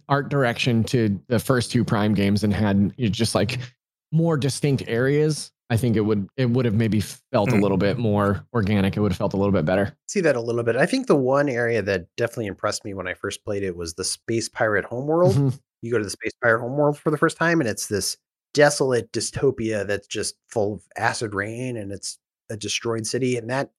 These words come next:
Speaker 3: in my mind, is something I don't remember seeing in a Metroid game before, and it definitely felt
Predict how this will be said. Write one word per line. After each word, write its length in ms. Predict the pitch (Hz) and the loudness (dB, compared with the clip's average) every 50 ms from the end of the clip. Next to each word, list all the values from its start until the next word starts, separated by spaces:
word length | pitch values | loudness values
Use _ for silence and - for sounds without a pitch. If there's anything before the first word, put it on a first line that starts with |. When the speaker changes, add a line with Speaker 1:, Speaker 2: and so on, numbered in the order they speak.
| _ _ | _ _
Speaker 3:
in 100 | - 120 | -12 -8
my 200 | 113 113 143 185 | -6 -4 -4 -2
mind, 260 | 196 214 214 214 196 170 | 0 0 0 0 0 -2
is 80 | 147 - | 0 0
something 260 | 165 151 139 151 139 | -2 0 0 2 2
I 80 | 135 131 | 2 2
don't 180 | 135 139 117 | 2 0 -2
remember 260 | 113 123 123 123 113 107 | -2 -6 -4 -4 -4 -4
seeing 560 | - - - 117 113 110 107 107 104 101 101 | -6 -6 -8 -8 -8 -8 -8 -8 -8 -10 -10
in 220 | 80 82 101 101 | -14 -14 -14 -14
a 100 | 101 95 | -14 -14
Metroid 360 | 92 101 104 - - 123 123 _ _ _ _ | -14 -12 -8 -4 -4 -4 -6 _ _ _ _
game 140 | - 113 113 | -8 -8 -4
before, 380 | 117 117 - _ 117 117 120 120 | -4 -6 -4 _ 0 0 0 -2
and 80 | 110 | -4
it 100 | 90 - _ | -8 -8 _
definitely 280 | - 104 - 104 95 - | -6 -6 -6 -8 -14 -10
felt 380 | - 104 95 90 90 - - | -6 -4 -4 -4 -4 -8 -16